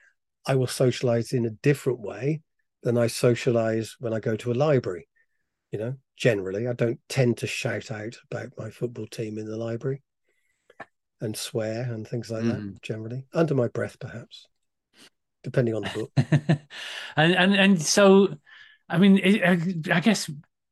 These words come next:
Speaker 2: like so many of these things, it often comes down to how you define them. I can, I can take your point that there, there are,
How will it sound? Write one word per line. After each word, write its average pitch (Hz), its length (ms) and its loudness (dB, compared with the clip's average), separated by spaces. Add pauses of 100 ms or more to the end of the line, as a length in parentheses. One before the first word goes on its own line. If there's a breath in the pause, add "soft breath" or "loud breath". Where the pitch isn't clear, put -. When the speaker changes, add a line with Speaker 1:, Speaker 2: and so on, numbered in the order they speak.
(240)
Speaker 2:
like 143 200 -2
so 151 160 2
many 143 200 6
of 123 100 2
these 117 180 4
things, 110 220 2
it 139 80 0
often 135 260 0
comes 120 220 0
down 113 220 2
to 104 100 -2
how 107 180 0
you 107 160 2
define 104 480 -4
them. 98 300 -4
I 127 80 -2
can, 147 240 -2
I 156 120 0
can 185 160 2
take 202 280 2
your 180 140 4
point 139 320 2
that 120 160 2
there, 127 180 2
there 135 180 4
are, 131 140 4